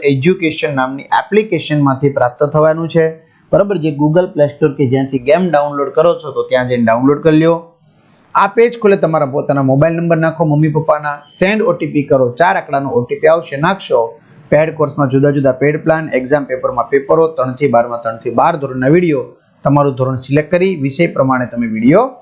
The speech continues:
પાઠ વાઇઝ મેળવી શકશો. પ્રશ્ન ત્રણ, પાઠમાંથી ક્રિયા આધારિત શબ્દો શોધીને નીચેની ખાલી જગ્યાઓમાં લખો. ઉદાહરણ તરીકે ગચ્છતિ, અસ્તિ, વદતિ, ભવતિ,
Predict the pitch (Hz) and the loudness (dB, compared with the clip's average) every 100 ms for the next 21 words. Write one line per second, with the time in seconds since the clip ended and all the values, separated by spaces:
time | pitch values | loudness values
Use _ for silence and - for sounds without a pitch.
0 | _ _ - 127 131 196 202 135 131 127 | _ _ -4 -2 0 -2 -2 -2 0 -2
1 | - 104 - 104 98 98 _ _ _ _ | -4 -8 -6 -4 -6 -8 _ _ _ _
2 | _ _ _ _ _ _ - - - - | _ _ _ _ _ _ -20 -18 -20 -20
3 | - 208 214 254 262 254 247 233 202 208 | -2 0 0 -2 0 0 0 0 0 0
4 | 226 240 247 247 247 196 208 226 226 175 | -2 0 0 -2 0 2 4 2 2 0
5 | 175 180 185 214 - 160 156 170 202 202 | 0 0 -2 -4 -4 -2 0 2 2 4
6 | 156 147 180 156 127 143 156 190 190 190 | 2 4 2 0 0 0 2 2 2 0
7 | 151 139 131 131 143 151 165 147 113 - | -2 -4 -4 0 2 2 2 0 -2 -8
8 | 117 - _ _ - - - 190 226 233 | -12 -14 _ _ -20 -6 0 4 4 2
9 | 214 208 202 160 185 - 196 190 185 147 | -2 -2 0 0 -2 0 0 0 0 -2
10 | 113 107 - _ _ _ _ 180 185 - | -4 -14 -20 _ _ _ _ -2 -2 -6
11 | - 120 - - _ _ - 135 160 185 | -2 -2 -4 -14 _ _ 0 2 4 2
12 | 185 196 - - _ _ - 143 147 185 | -2 -4 -12 -16 _ _ 2 4 4 2
13 | 180 - 107 - | -2 -6 -10 -12